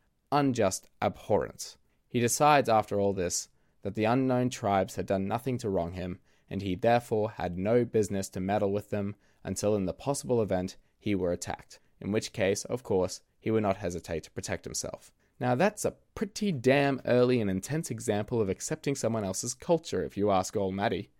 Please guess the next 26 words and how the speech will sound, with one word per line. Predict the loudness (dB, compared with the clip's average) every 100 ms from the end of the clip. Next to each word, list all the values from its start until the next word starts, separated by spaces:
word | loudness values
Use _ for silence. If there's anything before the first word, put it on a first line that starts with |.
| _ _
which, | -2 -2 -2 -16 -8
of | -8
course, | -2 -2 -2 -8 _ _
you | -2 0
always, | 2 4 4 2 -2 -12 _ _ _ 6
always | 8 8 2 -4
should. | -4 -4 -6 -14 _ _ _ -8
I'm | -4
so | -2 -4
clever. | -4 0 0 -2 -10 -18 _ -4
He | 0
even | 2 4
does | 2 2
it | 4
both | 4 4 0
in | -8
accordance | -4 -2 -2 -2
to | -4
his | -4 -2
own | -2 0
English | 0 -2 -4
morals | -4 -4 -4 -6 _ _ _
and | 0 2
with | 2 0
his | -2 2
religion, | 2 2 0 -10